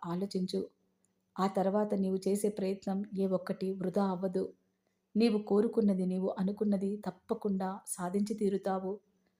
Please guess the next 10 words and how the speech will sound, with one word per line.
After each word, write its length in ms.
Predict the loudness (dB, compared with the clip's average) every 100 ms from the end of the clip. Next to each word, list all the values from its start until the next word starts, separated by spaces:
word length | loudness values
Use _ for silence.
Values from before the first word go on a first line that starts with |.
| _ -6
ఆ 100 | -4
తర్వాత 440 | -2 0 2 2 2
నీ 200 | 2 2
జీవితం 540 | 0 0 0 -2 0
నీకు 200 | 0 0
నచ్చినట్లుగానే 920 | -4 -4 -4 -4 -4 -4 -2 0 0
జీవించు. 560 | 0 0 0 0 -2 -2 -10 -6
జీవితంలో 640 | 2 4 4 2 2 4 4
ఎదురయ్యే 640 | 4 4 4 4 4 0 0
ఆటుపోట్లను 880 | 0 2 2 2 0 0 0 -2